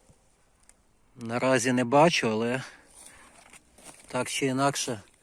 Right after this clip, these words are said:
цікава місцина. Ось, до речі, якісь гриби були. Бачите, друзі? Ну, такий вже стан, що ідентифікувати їх неможливо.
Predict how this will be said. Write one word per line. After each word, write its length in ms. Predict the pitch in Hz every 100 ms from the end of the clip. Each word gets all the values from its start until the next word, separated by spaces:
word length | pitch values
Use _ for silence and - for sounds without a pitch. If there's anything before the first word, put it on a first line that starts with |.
| - - - - - - - _ - - - - - - _ _ _ - -
цікава 480 | - - - 135 117
місцина. 560 | 107 104 - 110 98 104
Ось, 220 | - 151 120
до 140 | 131
речі, 280 | 131 120 135
якісь 300 | 123 131 107
гриби 300 | 139 135 165
були. 380 | 131 117 110 101 - _ _ - - _
Бачите, 440 | 117 127 135 - 131
друзі? 360 | 117 117 110 101 - - - - _ - - - - - - - _ - -
Ну, 140 | 123
такий 320 | 123 127 -
вже 200 | 139 123
стан, 320 | 127 - 139 135
що 300 | 127 117 113 - -
ідентифікувати 1120 | - 117 120 - - 120 - - 131 139 139 127
їх 260 | 123 120
неможливо. 920 | 127 123 131 127 127 113 127 120 92